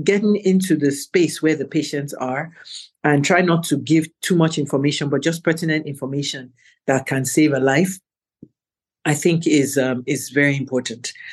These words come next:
Um, I, I'm a, uh, C P R instructor with the American Heart Association, and, um, I usu-, I, I went into it because I wanted to teach people C P R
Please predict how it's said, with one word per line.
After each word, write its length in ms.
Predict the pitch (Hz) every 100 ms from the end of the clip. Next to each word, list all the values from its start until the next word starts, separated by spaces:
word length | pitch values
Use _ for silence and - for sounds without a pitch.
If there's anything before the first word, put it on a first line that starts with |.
| - -
Um, 220 | 156 147
I, 120 | 147 151
I'm 340 | 156 151 151
a, 300 | 147 143 143
uh, 220 | 139 139
C 140 | 135 196
P 140 | 190
R 140 | 151 143
instructor 560 | 123 - 139 - 135
with 120 | 131
the 60 | 131
American 400 | 127 139 139 131
Heart 220 | 135 131 - _ _ _ -
Association, 760 | 143 127 - 131 - 131 127
and, 360 | 143 135 131 135
um, 260 | 131 135 - - - _ -
I 100 | 139
usu-, 540 | 135 135 156 160 - -
I, 180 | 156 -
I 100 | 156
went 260 | 143 170 165
into 180 | 151 135
it 60 |
because 220 | 127 135
I 60 | 135
wanted 180 | 151 147
to 100 | -
teach 200 | 165 160
people 300 | 147 147 143
C 180 | - 160
P 180 | 160
R 240 | 139 131